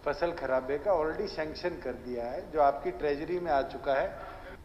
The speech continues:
दूसरी चीज़, जहाँ माननीय सदस्य ने बात कही है कि फसल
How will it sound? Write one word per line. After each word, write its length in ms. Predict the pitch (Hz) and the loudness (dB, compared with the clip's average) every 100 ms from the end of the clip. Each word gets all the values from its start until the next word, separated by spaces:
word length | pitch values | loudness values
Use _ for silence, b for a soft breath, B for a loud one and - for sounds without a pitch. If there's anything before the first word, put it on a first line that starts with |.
| - - - - - - | -18 -18 -18 -18 -18 -12
दूसरी 400 | 151 185 - 233 | -6 -4 -2 -2
चीज़, 580 | 185 147 120 - - - | -2 -4 -6 -6 -6 0
जहाँ 520 | 131 131 185 196 - - | 2 8 8 8 2 -2
माननीय 240 | 156 190 | 0 0
सदस्य 480 | 180 156 156 - 175 | -4 -4 -4 -2 -2
ने 100 | 175 | 0
बात 360 | 147 139 139 131 | 2 2 2 -6
कही 220 | 127 127 | -8 -8
है 140 | 135 180 | -10 -10
कि 200 | - 196 | -10 -10
फसल 420 | - 147 180 196 | -8 -4 0 0